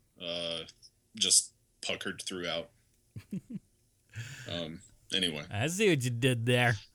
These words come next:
Speaker 1: Anyway.
Speaker 2: Uh, yeah, so that's that. Uh, so the overnight, uh, I'd say two pretty decent recommendations from us.
Speaker 1: Oh, yeah, definitely see this. Uh, I d-, you know,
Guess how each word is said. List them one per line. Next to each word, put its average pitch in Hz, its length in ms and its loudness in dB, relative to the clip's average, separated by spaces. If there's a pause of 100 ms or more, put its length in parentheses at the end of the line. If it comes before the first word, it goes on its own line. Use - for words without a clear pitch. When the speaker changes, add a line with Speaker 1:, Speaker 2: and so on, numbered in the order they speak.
(440)
Speaker 1:
Anyway. 120 340 2
Speaker 2:
Uh, 143 540 4
yeah, 147 220 4
so 196 180 -2
that's 226 280 2
that. 190 280 4
Uh, 151 200 4
so 160 140 2
the 165 120 4
overnight, 160 680 6
uh, 143 240 4
I'd 160 160 2
say 156 140 2
two 180 200 0
pretty 185 280 2
decent 160 340 0
recommendations 139 680 2
from 143 200 -6
us. 170 260 -8 (400)
Speaker 1:
Oh, 185 80 0
yeah, 151 200 2
definitely 156 380 -6
see 120 260 4
this. 107 320 4
Uh, 113 320 -4
I 127 60 -4
d-, 143 100 -6 (680)
you 180 120 -2
know, 170 340 -2